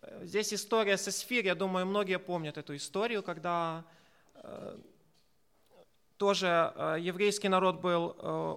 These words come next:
у, царь был тогда Артаксеркс, да, и, э, на тот момент был издан указ, что всех евреев надо было уничтожить.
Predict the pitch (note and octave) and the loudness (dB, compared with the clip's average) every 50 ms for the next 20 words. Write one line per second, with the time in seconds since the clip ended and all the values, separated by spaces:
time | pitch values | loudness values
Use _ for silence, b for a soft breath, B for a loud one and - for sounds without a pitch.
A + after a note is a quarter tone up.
0 | - - E3+ F3 F3+ F3 E3+ E3+ E3 D#3+ D#3+ D#3 D#3+ E3+ D#3+ B B B B B | -6 -4 -2 0 2 2 2 2 2 0 0 0 -2 -4 -6 B B B B B
1 | B B B B _ - - _ _ _ _ _ _ _ - - G3 F3 D#3 E3+ | B B B B _ -20 -20 _ _ _ _ _ _ _ 0 2 2 4 4 2
2 | F3 D3 F3 E3 D#3 D#3+ - - E3 D#3+ - - - - A#3 C4+ D4 - - - | 0 0 0 2 2 2 0 0 -2 -4 -6 -6 -2 2 2 2 2 2 -4 -4
3 | - F3+ G3 A3 G#3 B B B B B B B B B B B B _ _ - | -2 0 0 0 -2 B B B B B B B B B B B B _ _ -20
4 | _ _ _ - F#3 F#3+ F#3+ F#3+ F#3+ F#3 F#3 F#3 F3+ F3+ F3+ F3 F3 E3+ E3+ E3 | _ _ _ -6 -2 0 0 2 2 2 2 2 0 0 2 2 2 2 2 2
5 | E3 E3 E3 E3+ F3 F3 F3+ F3+ F3+ G#3+ G#3 - G3 F#3+ G3+ A3 B3 C4 C4 C4 | 2 0 0 0 -2 -2 -2 -2 -2 -2 0 2 2 2 4 4 4 4 2 2
6 | - - G3+ G3+ G3 F3+ G3 F#3+ F3+ F3 - F#3 F3+ - G#3+ G#3+ B3 C4+ C4+ - | 0 0 0 0 0 2 2 2 2 0 -2 -8 -4 0 4 4 4 4 2 -2
7 | - - - - - - - - F#3+ F#3 F3+ F3 E3+ F3+ - G#3 G3 G3+ G3+ F#3+ | -8 -12 -10 -10 -10 -8 -6 -2 0 0 0 0 0 -2 -2 -2 -2 -2 -2 -4
8 | F#3 F3+ G3 G#3 G#3 G3+ F#3+ G3 F#3+ F3 E3 E3+ D#3 E3+ E3 D#3+ D#3+ D#3+ D#3 - | -2 0 2 2 2 2 2 0 -2 -6 -4 -4 -4 -2 -2 -2 -2 -4 -6 -8
9 | - - F#3+ F3+ D#3 C3+ C3 D3 - - | -6 -2 0 0 0 0 -4 -10 -14 -18